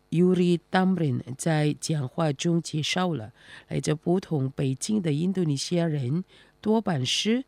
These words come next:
专业人士、医学专家、学生和企业家。对于在比利时的印度尼西亚社会，副总统表示感谢对他的热烈的欢迎。据副总统，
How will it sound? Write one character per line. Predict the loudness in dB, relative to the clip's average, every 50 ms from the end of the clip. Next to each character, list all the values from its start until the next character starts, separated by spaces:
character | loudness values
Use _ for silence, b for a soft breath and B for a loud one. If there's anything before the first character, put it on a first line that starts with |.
| b b b b b b b
专 | b 0 2 2 4 4 2 2 0 0 0
业 | 0 2 2 2 2
人 | 2 2 0 -2 -2 -2
士、 | -2 -2 0 2 2 0 0 b b b b b b b b b
医 | 0 0 2 2
学 | 2 0 0 -2 -2
专 | -2 -4 -4 -4 -2 -2 -4 -4
家、 | -2 0 2 2 2 0 0 -4 _ _ -10
学 | -6 -4 -2 -2 -2 -2
生 | -2 -2 -4 -4 -4 -4
和 | -6 -6 -8 -8 -8
企 | -8 -10 -6 -4 -2 -2
业 | -2 -2
家。 | -4 -4 -2 0 0 0 0 0 -2 -4 -8 b b b b b b b b b b 2
对 | 4 6 6 6
于 | 6 4 4
在 | 2 2 4 4 4 4
比 | 2 0 0 2
利 | 2 2 2
时 | 0 0 0 0 2
的 | 2 2
印 | 2 2 0 0
度 | 0 0 2
尼 | 2 2 0
西 | 0 0 0
亚 | 0 0
社 | 0 2 2 0 0
会， | 0 -2 -6 -6 -6 -6 -10
副 | -8 -6 -6 -6
总 | -4 -2 -2 -2 -2
统 | 0 -2 -2 -2 -2
表 | -2 0 0 0
示 | -2 -2 -4 -4 -4 -6 -8 b b b b b b b -8
感 | -6 -4 -2 -2 -4
谢 | -4 -2 0 0 0 0
对 | -2 -4 -2 -2 -2 -4
他 | -6 -10 -8 -4 -4 -4 -4
的 | -4 -6 -8 -8 b b b b b
热 | -2 0 0 2
烈 | 2 2 0 0 -2 -2
的 | -6 -8
欢 | -6 -4 -4 -2 -2
迎。 | -2 -4 -6 -8 -10 -14 -18 _ b b b b b b b
据 | 0 2 4 4
副 | 4 2 0
总 | 0 0 2 2 2 2 2
统， | 2 0 0 0 0